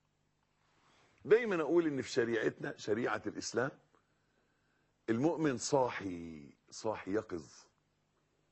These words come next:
كل حاجة بيشوفها، كل حاجة بيسمعها بتأثر فيه تأثير معين، وهذا التأثير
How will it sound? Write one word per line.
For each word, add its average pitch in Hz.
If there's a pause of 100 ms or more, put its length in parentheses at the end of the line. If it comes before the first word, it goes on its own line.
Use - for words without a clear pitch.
(960)
كل 139
حاجة 123
بيشوفها، 110
كل 127
حاجة -
بيسمعها 120
بتأثر -
فيه 127
تأثير -
معين، 87 (1080)
وهذا 170
التأثير 185